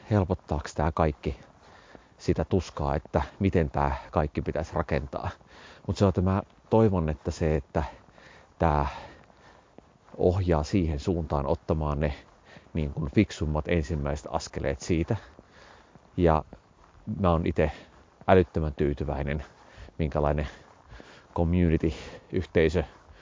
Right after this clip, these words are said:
on tuolla älykotiryhmässä tällä hetkellä,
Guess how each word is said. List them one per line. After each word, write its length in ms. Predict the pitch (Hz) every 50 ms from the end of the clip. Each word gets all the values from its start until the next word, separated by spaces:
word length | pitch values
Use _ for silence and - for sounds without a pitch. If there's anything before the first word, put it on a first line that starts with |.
| - - - - - - -
on 240 | - 92 87 82 71 - - - - - - - -
tuolla 280 | - 85 87 82 82 - - - - - - - - - - - - - - - -
älykotiryhmässä 720 | - 82 82 - 80 - 82 80 85 80 78 78 78 73
tällä 280 | - 78 76 73 71 71
hetkellä, 420 | 69 67 - - - 76 73 69